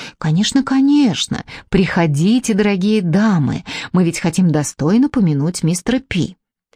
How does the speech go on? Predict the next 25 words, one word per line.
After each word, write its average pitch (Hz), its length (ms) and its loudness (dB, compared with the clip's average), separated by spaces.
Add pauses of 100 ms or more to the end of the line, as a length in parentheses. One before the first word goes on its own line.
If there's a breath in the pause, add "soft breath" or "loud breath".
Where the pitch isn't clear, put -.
(220 loud breath)
А 180 120 -2
как - 160 -2
насчет 170 340 -2
вас, 131 460 -4
мистер 180 340 -2
Сулейман? 196 720 -2 (360 loud breath)
Вам 165 440 0
надо 175 260 0
возвращаться 170 720 -2
в 156 80 -2
магазин, 160 500 0 (260)
да?» 240 260 -2 (680)
«Нет». 180 320 0 (920 loud breath)
Рядом 160 380 0
возник 170 560 -2
Генри 147 540 0
Росс. - 480 -8 (300 loud breath)
«По 247 100 0
средам 262 680 0
мы 233 180 4
закрываемся 240 640 -2
раньше 226 320 -2
обычного». - 640 -6 (640)
«Мистер 175 500 0
Маккарти, - 800 -4